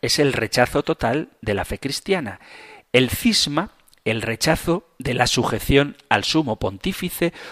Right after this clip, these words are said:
o de la comunión con los miembros de la Iglesia a él sometidos. Por tanto,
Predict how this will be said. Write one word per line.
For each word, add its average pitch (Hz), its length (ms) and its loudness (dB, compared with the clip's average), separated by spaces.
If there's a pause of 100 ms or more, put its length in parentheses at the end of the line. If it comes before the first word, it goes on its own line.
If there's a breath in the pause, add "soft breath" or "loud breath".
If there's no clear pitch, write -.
(120 loud breath)
o 196 100 -6
de 165 120 4
la 156 100 4
comunión 117 480 0
con 117 220 0
los 123 160 0
miembros 120 480 -4
de 107 80 -4
la 98 80 -4
Iglesia 110 500 -4 (160)
a 98 160 0
él 120 240 -4
sometidos. - 720 -8
Por 123 200 2
tanto, 127 380 0